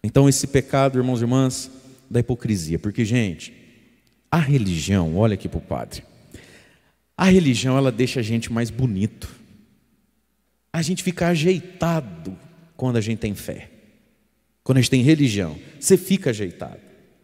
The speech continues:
Você para de usar aquelas roupas ridículas. Uma pessoa que de fato dá ouvidos à fé, à religiosidade, ao bom senso da fé, ela fica mais bonita. Eu morro de dó,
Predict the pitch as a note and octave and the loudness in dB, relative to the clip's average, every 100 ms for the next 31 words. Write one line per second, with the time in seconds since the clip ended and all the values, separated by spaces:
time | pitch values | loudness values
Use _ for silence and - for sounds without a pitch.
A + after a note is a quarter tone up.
0 | _ _ - F3+ F3+ F#3 F3+ D3+ C3 C#3 | _ _ -2 -2 0 0 0 -2 -2 -2
1 | C3+ B2 A2 B2+ B2 A2 B2+ G#2+ A2+ B2+ | 0 -2 2 0 0 -2 -2 -4 -4 -4
2 | - - A2 A2+ - - C#3 F#3+ F#3+ - | -4 -6 -6 -6 -12 -8 2 2 2 2
3 | A#3+ A#3+ A3 G#3 - G3+ G#3 E3 E3 C#3+ | 0 0 -2 -4 0 -2 0 0 2 2
4 | A2 D3 D3 G#2+ G2+ F2+ F2 - - A2+ | 0 -2 -4 -4 -4 -4 -4 -6 -2 0
5 | F2 - G2 G#2 C#3 A2 G2 E2 D2+ E2 | 0 -4 -6 -2 0 0 -2 -4 -6 -4
6 | G2+ F#2 D2+ D2 D2 - - G#2 G#2+ B2 | -4 -4 -8 -12 -18 -20 -2 0 2 0
7 | A2 - D3 C#3 - E2+ - A2+ G#2 E2+ | -2 -4 -4 -6 -6 -10 -8 -4 -4 -6
8 | - - G3+ A3 - A3 A3 F3+ A3 B2+ | -14 -6 -2 -2 -2 -2 -2 0 -2 0
9 | E3+ G#3 - F2+ - - - _ _ _ | -2 -2 -6 -10 -12 -20 -20 _ _ _
10 | _ _ _ _ _ _ _ _ _ _ | _ _ _ _ _ _ _ _ _ _
11 | _ _ _ _ _ - A3 B3 C4 F3+ | _ _ _ _ _ 4 6 6 4 2
12 | B2 G#2+ D3 D#3 | 0 2 2 2